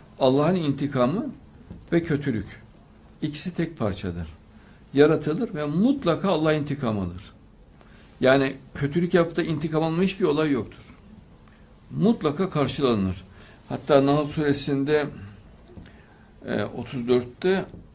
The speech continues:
Cenab-ı Allah diyor ki, "Şeytan Allah'a sığınırım. Böylece işledikleri kötülükleri kendilerine isabet etti ve alay aldıkları şey kendilerini sarıp kuşattı." diyor Allah. Mutlaka karşılanır. Yani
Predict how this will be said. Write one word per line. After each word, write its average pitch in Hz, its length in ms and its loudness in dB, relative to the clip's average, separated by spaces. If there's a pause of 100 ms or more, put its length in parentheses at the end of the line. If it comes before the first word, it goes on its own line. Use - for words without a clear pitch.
(760)
Cenab-ı 123 340 -2
Allah 131 280 -2
diyor 190 120 -6
ki, 131 80 -10
"Şeytan 127 340 -2
Allah'a 120 300 0
sığınırım. 143 520 -2
Böylece 170 400 6
işledikleri 147 540 0
kötülükleri 151 760 2 (460)
kendilerine 160 420 4
isabet 165 440 4
etti 226 280 0
ve 202 280 4 (400)
alay 151 320 8
aldıkları 180 360 6
şey 247 240 0
kendilerini 170 360 2
sarıp 196 380 2
kuşattı." 151 420 -4
diyor 95 180 -2
Allah. 90 180 -8 (1600)
Mutlaka 170 520 0
karşılanır. 131 880 -4 (680)
Yani 85 240 -6